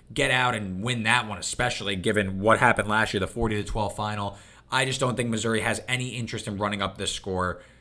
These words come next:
They're not explosive enough, in my opinion, and I think this is a game get ahead and just bleed the clock out.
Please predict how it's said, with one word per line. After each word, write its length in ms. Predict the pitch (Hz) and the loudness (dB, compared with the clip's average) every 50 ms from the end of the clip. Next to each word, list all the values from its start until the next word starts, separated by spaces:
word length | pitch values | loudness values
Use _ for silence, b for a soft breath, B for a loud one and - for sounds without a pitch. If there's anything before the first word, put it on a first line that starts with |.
| B B B - | B B B -8
They're 160 | 95 107 110 | -6 -4 0
not 200 | 117 120 131 131 | 2 2 2 2
explosive 460 | 123 - - 127 120 113 110 - 113 | 2 0 0 0 0 0 0 -2 -2
enough, 160 | 110 107 104 | -2 -2 -2
in 80 | 110 107 | -2 -4
my 160 | 104 104 104 | -4 -2 -2
opinion, 540 | 101 101 104 110 101 98 98 98 95 92 90 B B B B B - - | -2 -2 -4 -4 -4 -6 -8 -6 -6 -8 -8 B B B B B -12 -6
and 160 | 107 104 104 | -4 -2 0
I 120 | 110 107 | 0 0
think 380 | - - 113 101 92 - - - - - - - - - - - - - 107 | 0 -2 -6 -6 -6 -10 -14 -20 -20 -20 -20 -20 -20 -20 -20 -20 -20 -12 -6
this 160 | 110 117 104 | -4 -2 -2
is 60 | - | -2
a 60 | 110 95 | -4 0
game 260 | 101 107 107 101 92 | 0 0 0 0 0
get 180 | 98 113 110 | 2 2 4
ahead 500 | 104 98 - 110 98 95 90 87 90 - - | 4 4 4 4 4 4 2 0 -2 -8 -8
and 160 | 104 98 95 | -8 -8 -6
just 200 | 95 - - - | -8 -8 -8 -6
bleed 200 | - 104 98 92 | -4 -4 -4 -4
the 80 | 87 - | -6 -8
clock 360 | - - 95 95 92 - - | -8 -4 -4 -2 -2 -2 -4
out. 300 | 90 87 87 92 - | -6 -8 -8 -8 -10